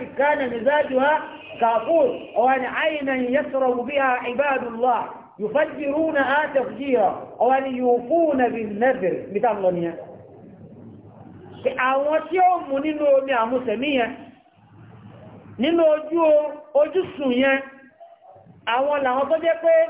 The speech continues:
tó bá tiẹ̀ jẹ́ pé wọn ò tẹ̀lé pa ní bùkátà sí ká mọ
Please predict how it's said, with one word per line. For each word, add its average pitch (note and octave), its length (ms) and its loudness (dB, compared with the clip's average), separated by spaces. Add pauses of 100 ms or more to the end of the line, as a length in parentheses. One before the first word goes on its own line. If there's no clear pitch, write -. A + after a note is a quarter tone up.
(760)
tó E4 100 2
bá F4 160 2
tiẹ̀ C4 320 0
jẹ́ B3 180 0
pé E4 120 -2
wọn D4+ 220 4
ò A3 140 4
tẹ̀lé A#3 320 0
pa C#4 300 0
ní B3+ 140 -6
bùkátà D#4 600 -2
sí C4+ 120 -10
ká C#4+ 160 0
mọ C4 140 2